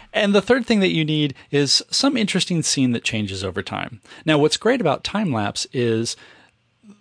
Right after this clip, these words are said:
that can be almost anywhere because weather patterns move, crops get, get harvested, you know, just, like, being at a busy intersection can be interesting, watching traffic go by and people go by.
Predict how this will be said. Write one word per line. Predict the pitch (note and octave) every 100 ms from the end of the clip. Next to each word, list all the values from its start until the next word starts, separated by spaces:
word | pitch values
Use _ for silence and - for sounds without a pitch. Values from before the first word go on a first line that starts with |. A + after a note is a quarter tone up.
| _ D3
that | D#3+ F3
can | F3+
be | D3+ D3+
almost | E3+ G#3+ C3+ -
anywhere | D#3+ C#3 F#2+ - -
because | A#2+ - A2 G2+ F#2 - - -
weather | G#2+ A#2+ C#3 D3
patterns | C3 C3 C3 B2
move, | C3+ B2+ B2 B2 - - -
crops | - C3+ C3+ -
get, | - A#2 - -
get | - -
harvested, | C3+ C3 B2 - A#2+ A#2+ A#2 - - -
you | B2+
know, | A2+
just, | D#3 - -
like, | C3 A2+ - _ _ _ _ C3+ A#2
being | D3+ D3+ C#3+
at | C3 C3+ - - -
a | F#2+ -
busy | D#3 D3+ D3+
intersection | - A#2+ C#3+ C3 - - - F2+
can | - A2
be | A2+
interesting, | A2+ - - - A2+ G#2 G2
watching | G2 G2 A2 G2
traffic | A2 G2+ - F2+
go | G#2 F#2
by | F2 F2
and | F2 F2
people | - B2 G#2
go | G2+ F2+
by. | A2 F2+ E2